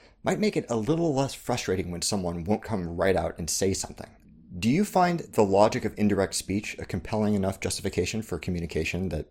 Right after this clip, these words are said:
might appear simply inefficient? Did you know that there's a Thunk Patreon and Discord server? Please leave a comment below and let me know what you think. Thank you very much for watching. Don't forget to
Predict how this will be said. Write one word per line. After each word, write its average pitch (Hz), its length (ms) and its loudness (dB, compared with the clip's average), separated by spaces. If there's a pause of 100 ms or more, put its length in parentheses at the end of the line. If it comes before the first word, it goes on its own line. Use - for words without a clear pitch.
(120)
might 82 280 -6
appear 80 380 -4
simply 85 540 -4
inefficient? 92 640 -6 (680)
Did 117 160 2
you 143 60 2
know 135 160 4
that 185 160 -4
there's 160 160 -6
a 156 60 -4
Thunk 160 240 -10
Patreon 170 480 -6
and 165 100 -8
Discord 160 420 -4
server? 185 440 -4 (600)
Please 165 380 4
leave 113 100 2
a 113 60 0
comment 104 240 2
below 85 380 2 (180)
and 85 80 -6
let 92 100 -2
me 90 60 -2
know 82 100 -4
what 76 140 -6
you 80 80 -6
think. - 380 -12 (380)
Thank 147 220 6
you 131 120 4
very 156 260 6
much 127 160 2
for 95 140 2
watching. 76 420 -6 (240)
Don't 208 160 8
forget 202 240 6
to - 160 2